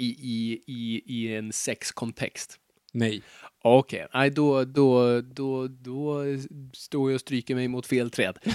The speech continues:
Speaker 2: <laughs>
Speaker 1: Ehm, låt mig bara säga att det här känns som ett klassiskt så här, film noir-skämt. Vad vi inte kunde få med på grund av censuren, så gör vi det som en metafor.
Speaker 2: Jaha, jaha, okej.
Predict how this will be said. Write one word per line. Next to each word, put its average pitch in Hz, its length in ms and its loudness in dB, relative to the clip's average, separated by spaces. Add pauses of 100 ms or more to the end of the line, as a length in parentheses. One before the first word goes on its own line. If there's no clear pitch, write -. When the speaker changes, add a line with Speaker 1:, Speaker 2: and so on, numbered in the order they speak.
Speaker 2:
<laughs> - 220 -12
Speaker 1:
Ehm, 117 800 4 (380)
låt 175 260 10
mig 180 100 8
bara 151 140 10
säga 135 180 4
att 123 80 -4
det 135 60 4
här 165 240 4
känns 135 320 2
som 127 140 0
ett 120 160 -8
klassiskt 135 680 0
så 135 60 0
här, 113 220 2
film 135 380 -2
noir-skämt. 127 720 4
Vad 143 120 6
vi 147 60 2
inte 151 260 2
kunde 135 280 0
få - 140 2
med 135 440 6 (580)
på 143 80 -6
grund 131 200 0
av 123 40 0
censuren, 139 800 4 (300)
så 113 400 2
gör 120 320 2
vi 117 100 0
det 113 280 2
som 113 200 -4
en 113 120 -4
metafor. 113 580 0 (1160)
Speaker 2:
Jaha, 123 320 -4
jaha, 135 640 -4
okej. 110 320 -6